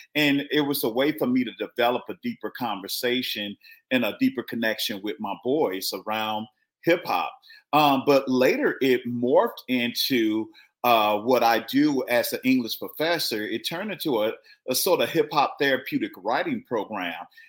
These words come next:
And what that entailed was, uh,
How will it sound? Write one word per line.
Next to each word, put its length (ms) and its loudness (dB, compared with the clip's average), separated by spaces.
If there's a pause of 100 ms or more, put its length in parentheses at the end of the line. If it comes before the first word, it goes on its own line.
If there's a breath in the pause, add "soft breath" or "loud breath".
(140 loud breath)
And 200 4
what 220 4
that 280 4 (100)
entailed 640 0
was, 400 0 (320 loud breath)
uh, 340 4